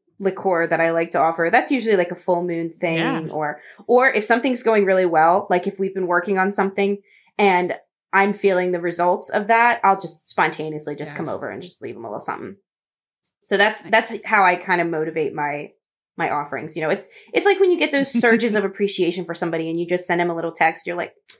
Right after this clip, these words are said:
Speaker 1: "Thanks for being there. You know, you're a great friend." I do that, you know, with, with some incense or some liqueur or, or a pomegranate. You know, this time of year, we're,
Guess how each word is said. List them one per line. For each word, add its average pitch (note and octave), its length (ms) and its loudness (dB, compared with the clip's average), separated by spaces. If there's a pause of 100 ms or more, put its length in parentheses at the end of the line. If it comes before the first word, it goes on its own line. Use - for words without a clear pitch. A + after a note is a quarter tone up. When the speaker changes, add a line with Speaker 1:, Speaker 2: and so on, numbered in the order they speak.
(240)
Speaker 1:
"Thanks A#4 200 2
for G#4 100 4
being G3+ 220 4
there. D#3+ 120 2
You F#3 120 2
know, G3 100 4
you're A3+ 200 2
a C4 40 -10
great G3+ 220 0
friend." D#3 260 -2 (420)
I A3+ 120 4
do A#3 160 -4
that, F#3 280 4 (680)
you F3 140 -8
know, D#3 100 -6
with, E3 320 -10
with - 120 -8
some - 140 0
incense F#3+ 440 0
or D#3 60 -6
some E3+ 240 -8
liqueur E3+ 600 -8
or, D#3 360 -6 (380)
or G3+ 300 6
a - 160 -2
pomegranate. F#3+ 840 2
You F#3 100 -10
know, E3 120 -2
this F#3+ 180 0
time F3+ 200 2
of F3+ 60 2
year, E3+ 340 2
we're, E3 180 -6